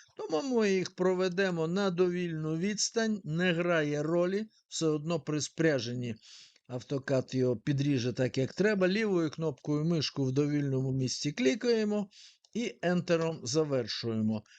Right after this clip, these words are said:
Ще раз ентером викликаємо відрізок, від квадранту тягнемо вгору,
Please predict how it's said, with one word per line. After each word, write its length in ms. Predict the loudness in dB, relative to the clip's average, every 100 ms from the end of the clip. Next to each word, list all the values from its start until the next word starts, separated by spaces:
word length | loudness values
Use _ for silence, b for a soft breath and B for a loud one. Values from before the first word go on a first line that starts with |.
| b b _
Ще 300 | -2 2 2
раз 320 | 0 -4 -8 -4
ентером 560 | -4 -2 -4 -4 -4 -4
викликаємо 840 | -4 -2 -2 2 2 2 0 -2
відрізок, 760 | -2 -2 0 0 2 0 -2 -4
від 320 | 0 0 0
квадранту 800 | 0 0 2 2 2 -2 -6 -6
тягнемо 680 | 0 0 0 -2 -2 -2
вгору, 560 | -2 0 2 2 -2